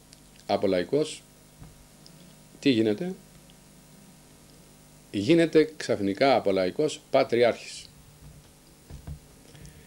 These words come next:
Δεν πέρασε τα στάδια του παπά και του διάκου που συνήθως περνάνε οι άλλοι άνθρωποι, οι άλλοι ιερωμένοι. Και βλέπετε ότι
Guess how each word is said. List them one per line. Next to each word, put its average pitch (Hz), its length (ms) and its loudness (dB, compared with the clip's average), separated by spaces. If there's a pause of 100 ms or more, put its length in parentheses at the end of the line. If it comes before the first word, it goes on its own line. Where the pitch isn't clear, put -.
(160)
Δεν 190 420 2
πέρασε 139 340 4
τα 107 120 -4
στάδια 104 460 -2
του 92 100 -14
παπά 95 380 -4
και 92 140 -8
του 92 140 -6
διάκου 117 420 -4
που 107 100 -8
συνήθως 139 360 -6
περνάνε 151 420 -2
οι 135 100 2
άλλοι 151 200 2
άνθρωποι, 127 440 -6 (360)
οι 107 100 -2
άλλοι 117 220 4
ιερωμένοι. 113 520 0 (2500)
Και 98 420 4
βλέπετε 127 360 2
ότι 104 480 0